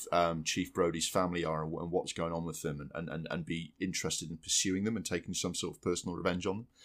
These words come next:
I mean, th-, th-, I remember talking to someone about Jaws' Revenge, and I might have bored people with this story before on this podcast. I do apologise if I have. That I was telling people about what a bad sequel Jaws: The Revenge was, and I don't think they'd seen it. That's Jaws four. And I remember saying, and, you know, and, and actually the,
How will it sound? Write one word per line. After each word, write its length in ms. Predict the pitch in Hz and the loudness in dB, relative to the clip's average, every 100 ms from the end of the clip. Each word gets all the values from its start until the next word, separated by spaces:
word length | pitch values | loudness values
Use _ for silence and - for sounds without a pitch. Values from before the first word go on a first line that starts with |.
| - - | -18 0
I 40 | |
mean, 200 | 120 120 - | 4 4 6
th-, 160 | 156 165 | 4 6
th-, 120 | 175 - | 0 6
I 60 | 143 | 8
remember 280 | 160 139 | 8 6
talking 320 | 113 135 - - | 2 2 0 0
to 40 | - | 0
someone 180 | 82 76 | 0 0
about 200 | 80 80 | 0 0
Jaws' 280 | 87 82 | -4 -2
Revenge, 340 | 80 80 78 78 | -4 -2 -2 -2
and 80 | 82 | -2
I 40 | |
might 180 | 95 104 | 0 0
have 120 | 85 | 0
bored 240 | 90 85 | 0 -2
people 240 | - 80 80 | -2 -6 -4
with 120 | 78 | -8
this 120 | 80 | -8
story 220 | - 82 78 | -6 -4 -6
before 380 | - - 95 | -8 -2 0
on 80 | 80 | 0
this 120 | 78 - | -2 -4
podcast. 360 | 90 - - - | -4 -4 -8 -6
I 40 | |
do 100 | 80 | 0
apologise 500 | 90 85 80 78 76 - | 0 2 0 2 -2 0
if 60 | |
I 140 | 85 80 | -2 2
have. 240 | 82 73 _ - - - - - | 0 -2 _ -20 -18 -18 -14 2
That 100 | 101 | 8
I 20 | 101 | 8
was 160 | 95 | 8
telling 300 | - 110 104 | 6 6 4
people 280 | - 85 82 | 2 2 4
about 200 | 85 80 | 6 6
what 120 | 85 | 2
a 20 | 85 85 | 2 4
bad 140 | 85 | 4
sequel 300 | - 80 85 | 4 0 -4
Jaws: 360 | 82 85 78 76 | -4 0 0 -2
The 80 | 78 | -2
Revenge 320 | 78 85 78 | 2 2 2
was, 180 | 76 69 | -2 -4
and 80 | 71 | -4
I 20 | |
don't 220 | 78 85 | -2 -2
think 160 | - 80 | -2 -6
they'd 120 | - - | -2 2
seen 140 | 90 78 | 2 0
it. 80 | - | -4
That's 180 | - - | -4 -4
Jaws 300 | 76 71 - | -4 -2 -2
four. 320 | - 76 65 _ _ - - - - | 0 -2 -2 _ _ -20 -20 -18 0
And 120 | 92 | 4
I 40 | 90 | 6
remember 360 | 90 104 95 | 6 4 6
saying, 280 | - 95 87 | 6 6 4
and, 120 | 87 - | 2 2
you 100 | 95 | 2
know, 120 | 78 | 2
and, 180 | 87 87 | 0 0
and 140 | 95 98 | 0 4
actually 300 | 107 - 98 | 4 4 0
the, 160 | 85 | 0